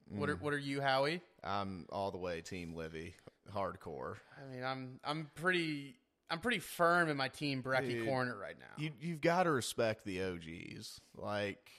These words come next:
Speaker 2: there's a reason you're known, Brecky, as a wannabe Livy. Wannabe. You're, they compared you to her. You just wanna be her. That, I mean, am I wrong?
Speaker 1: Martians have the death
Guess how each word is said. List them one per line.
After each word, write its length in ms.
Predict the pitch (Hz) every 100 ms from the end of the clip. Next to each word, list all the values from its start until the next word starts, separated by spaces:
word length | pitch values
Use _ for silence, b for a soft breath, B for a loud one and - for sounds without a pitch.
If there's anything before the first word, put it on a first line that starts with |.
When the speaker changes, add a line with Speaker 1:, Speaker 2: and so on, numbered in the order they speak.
| _ _ _ _ _ _ _ -
Speaker 2:
there's 180 | 139
a 80 | 165
reason 760 | 160 170 170 123 123 117 113 117 _ _ -
you're 280 | 113 120
known, 380 | 123 127 120 107
Brecky, 580 | 95 90 92 87 85 104 - -
as 580 | 101 98 90 98 - - _ _ _ _
a 60 | 107
wannabe 440 | 107 107 101 101
Livy. 520 | 101 98 92 - 107 - _ _ _ -
Wannabe. 560 | 120 151 113 95 101 98 _ _ _
You're, 220 | - 113 98 _ _
they 240 | - 110 117
compared 480 | 123 113 131 127 120
you 120 | 123
to 100 | 120
her. 380 | 123 95 95 -
You 120 | 117 139
just 160 | 143
wanna 160 | 127 117
be 240 | 107 113
her. 360 | 92 65 62 117 _ _ _ _ _ _ _ _ _ _ -
That, 180 | 120 - 104
I 40 |
mean, 340 | 110 110 104 - - _ _ _ _ -
am 100 | 104
I 60 | 98
wrong? 440 | 101 110 160 226 - _ _ _ _ _ _
Speaker 1:
Martians 560 | 143 151 165 - 185 170
have 360 | 170 170 147
the 80 | 139
death 340 | 120 139 147